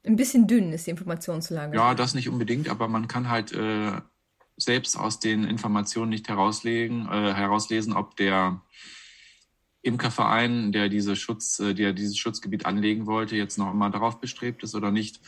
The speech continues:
Speaker 1: Mhm.
Speaker 2: Das ist etwas seltsam. Jedenfalls, ähm,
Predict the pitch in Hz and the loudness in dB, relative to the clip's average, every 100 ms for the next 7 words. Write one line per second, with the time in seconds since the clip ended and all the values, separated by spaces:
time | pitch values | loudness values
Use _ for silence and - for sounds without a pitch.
0 | - 190 190 208 254 - 104 - - 104 | -6 -4 -2 -2 -4 -6 -8 -6 -2 0
1 | 101 - 90 101 110 107 107 98 - 92 | 0 0 2 2 0 0 0 0 -2 -2
2 | 92 92 90 87 | 0 2 0 -2